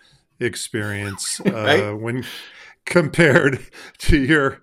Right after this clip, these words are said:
Speaker 1: uh, adventure, uh, on the lake. Uh, but, uh,
Speaker 2: Yeah.
Speaker 1: kudos to you and Milo for going out because, uh, you guys, uh, you know, you took care of business. I mightily impressed, uh,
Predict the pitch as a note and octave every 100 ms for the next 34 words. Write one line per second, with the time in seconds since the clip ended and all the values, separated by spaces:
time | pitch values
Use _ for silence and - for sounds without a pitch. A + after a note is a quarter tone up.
0 | - - - - B2+ B2+ C3 C#3 A2+ G#2+
1 | C#3+ D3+ - C#3+ A#2 - _ _ _ _
2 | B2 A#2 A#2 B2+ - B2 A#2+ A#2+ A2+ A#2+
3 | B2+ G#2+ F#2+ - - A#2+ G#2+ G2+ F2+ A2
4 | A#2 - - - A2 G#2 G2+ F#2 - -
5 | D#3+ F3+ F3 F3 - D#3+ E3+ F3+ D3+ B2+
6 | B2+ D3 E3 E3+ E3+ - C#3 C#3+ D#3 D3
7 | C#3 D#3+ F3+ F3+ B2 A2+ C3 B2+ A#2+ G#2
8 | - A#2+ A#2+ A#2+ A#2 A#2 D3+ D3+ D3+ C3
9 | - C#3+ A#2+ A#2+ A2+ F3 D#3+ D3 C#3+ C3+
10 | C3 - F3 - D#3+ C3+ C#3+ C#3 A2+ G2
11 | A#2 A2+ A2+ _ _ - - B2+ A2 B2
12 | D#3+ F3 D#3 D3 C3+ B2+ C3 G#2+ F#2+ -
13 | - _ _ _ _ B2 A#2 A2